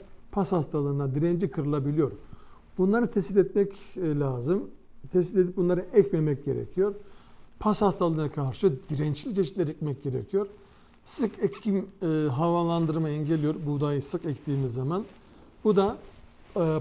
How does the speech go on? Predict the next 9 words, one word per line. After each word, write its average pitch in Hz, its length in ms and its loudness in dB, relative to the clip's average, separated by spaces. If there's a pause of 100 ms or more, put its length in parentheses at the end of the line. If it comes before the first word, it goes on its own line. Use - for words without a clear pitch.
pas 190 220 0
hastalığına 165 560 2
sebep 143 300 -2
olur. 120 200 -4 (440)
Bu 196 80 2
yüzden 190 320 2
mümkün 170 440 -2
mertebe 160 460 -2
sık - 520 -2